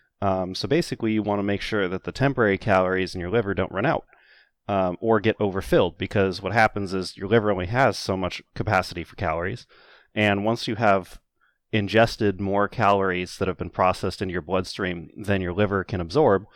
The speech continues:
you release insulin. Insulin is a hormone that tells your fat, "Okay, there's too many calories. Please take some of these calories out of the bloodstream so we don't have a sugar crash." Um, and this is totally normal. This is the self-regulation of your digestive system.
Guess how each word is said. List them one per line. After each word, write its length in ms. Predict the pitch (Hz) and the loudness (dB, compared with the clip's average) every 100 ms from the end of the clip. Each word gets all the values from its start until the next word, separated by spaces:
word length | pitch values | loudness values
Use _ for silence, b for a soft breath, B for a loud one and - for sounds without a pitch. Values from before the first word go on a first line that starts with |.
| b b b | b b b
you 140 | 95 | -6
release 400 | 92 92 95 - - | -4 -2 -2 -4 0
insulin. 440 | 156 - 87 76 - | 0 0 -6 -10 -6
Insulin 400 | 113 - 107 107 | -6 -2 -2 0
is 80 | 95 | -2
a 60 | |
hormone 480 | 90 139 127 98 113 | 0 2 2 2 0
that 100 | 104 | -2
tells 260 | - 98 98 | 0 2 0
your 80 | 87 | 0
fat, 300 | 123 101 - 110 | 4 4 2 -2
"Okay, 360 | 110 101 85 | 0 0 -2
there's 200 | 80 85 | -4 -8
too 120 | - | -4
many 160 | 127 123 | 0 0
calories. 640 | 120 104 101 98 92 - - b b | 2 4 4 4 0 -4 -14 b b
Please 300 | - 117 113 | 0 0 0
take 240 | - 113 - | 0 0 0
some 220 | 113 104 | -2 -2
of 80 | 87 | -4
these 160 | 98 | -8
calories 580 | - 113 98 90 87 - 107 | 0 2 4 2 -2 -2 2
out 140 | 98 | 2
of 100 | 85 | 2
the 80 | 87 | 0
bloodstream 580 | 107 101 - 92 87 82 | 2 0 -2 -4 -4 -6
so 160 | 98 | -4
we 60 | 92 | -2
don't 160 | 95 | -2
have 120 | 101 - | -2 -8
a 60 | |
sugar 300 | - 101 90 | -6 -4 -4
crash." 420 | - 78 - - b b b b b b _ | -4 -4 -6 -10 b b b b b b _
Um, 400 | 92 76 60 - - _ | -4 -2 -6 -12 -20 _
and 140 | 110 143 | 0 0
this 100 | - | 0
is 80 | |
totally 300 | - 135 123 | 2 4 4
normal. 320 | 117 110 85 82 | 4 2 0 -4
This 160 | 92 | -8
is 260 | 92 - - - | -10 -12 -14 -6
the 220 | 110 92 | -2 -2
self-regulation 880 | - 107 107 107 104 98 92 - 95 | 2 2 4 0 0 0 0 -2 -6
of 80 | 82 | -6
your 100 | 87 | -4
digestive 480 | 98 123 143 104 | 0 2 0 -2
system. 440 | - 87 - 95 | -6 -8 -6 -8